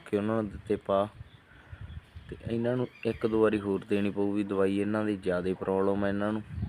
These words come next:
ਤੇ ਕਬੂਤਰਾ ਆਪਣਾ ਜਿਹੜਾ ਅੱਜ ਨਵਾਂ ਕੱਢਿਆ ਸੀ, ਇਹ ਆ ਗਿਆ ਬਹਿਣ।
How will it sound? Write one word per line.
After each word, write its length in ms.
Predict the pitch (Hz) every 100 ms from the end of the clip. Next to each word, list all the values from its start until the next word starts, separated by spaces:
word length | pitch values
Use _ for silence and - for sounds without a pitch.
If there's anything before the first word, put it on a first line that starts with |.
| - - - - - - - - -
ਤੇ 140 | -
ਕਬੂਤਰਾ 600 | - 120 117 - 120 117
ਆਪਣਾ 340 | 117 - 104 107
ਜਿਹੜਾ 280 | 107 117
ਅੱਜ 160 | 117 107
ਨਵਾਂ 380 | 113 117 110 127
ਕੱਢਿਆ 380 | 120 85 127 120
ਸੀ, 280 | 117 117
ਇਹ 60 | 127
ਆ 140 | 120 110
ਗਿਆ 120 | 107
ਬਹਿਣ। 320 | 113 117